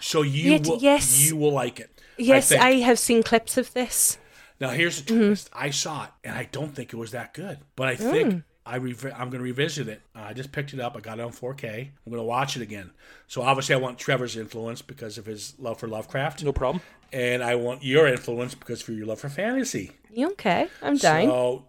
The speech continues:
Speaker 1: you guys would be the perfect, you know, people to,
Speaker 3: Yeah,
Speaker 1: uh,
Speaker 3: they're
Speaker 1: you know,
Speaker 3: bounce off.
Speaker 1: bounce off
Speaker 2: Mm-hmm.
Speaker 1: uh, thoughts. And so
Speaker 3: Cool.
Speaker 1: we got that coming up. And not much more.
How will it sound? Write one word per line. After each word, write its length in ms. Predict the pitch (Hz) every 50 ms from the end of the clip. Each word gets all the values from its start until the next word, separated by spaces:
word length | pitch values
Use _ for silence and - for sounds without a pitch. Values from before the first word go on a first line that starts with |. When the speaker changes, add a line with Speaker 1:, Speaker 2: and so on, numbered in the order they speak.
| _ 147 135
Speaker 1:
you 160 | 127 135 139
guys 340 | 139 139 131 127 127 117 120
would 100 | 120 117
be 120 | 120 120
the 140 | 110 113 110
perfect, 560 | - - - 131 120 - 127 113 - - - - -
you 100 | 127 117
know, 140 | 113 107 -
people 320 | - - 123 113 - 113
to, 240 | 110 110 107 104 - - _ _
Speaker 3:
Yeah, 220 | 170 170 151 127 107
Speaker 1:
uh, 440 | 104 - 113 110 107 104 104 101 95
Speaker 3:
they're 180 | - 135 127 120 117 -
Speaker 1:
you 40 | 120
know, 60 | 107
Speaker 3:
bounce 220 | 127 131 135 -
off. 200 | 156 147 - - - - - _
Speaker 1:
bounce 240 | - 120 113 110 - 113
off 220 | 101 92 - -
Speaker 2:
Mm-hmm. 360 | 220 98 104 202 208 233 294 -
Speaker 1:
uh, 40 | 98
thoughts. 380 | - - 110 107 107 - - -
And 160 | 101 95 - _ _ - - - - - - - -
so 60 | -
Speaker 3:
Cool. 100 | 139 143
Speaker 1:
we 80 | 135
got 160 | 135 139 139 143
that 180 | 135 135 139
coming 240 | - 147 139 135 131
up. 320 | 131 143 139 - - _ - - - - - - 185 180 180 180
And 840 | 180 180 180 185 185 185 180 180 180 180 180 180 180 185 170 151 143 139 139 _ _ -
not 180 | 226 247 269 220
much 260 | 220 226 220 - -
more. 420 | 214 226 254 262 247 240 226 233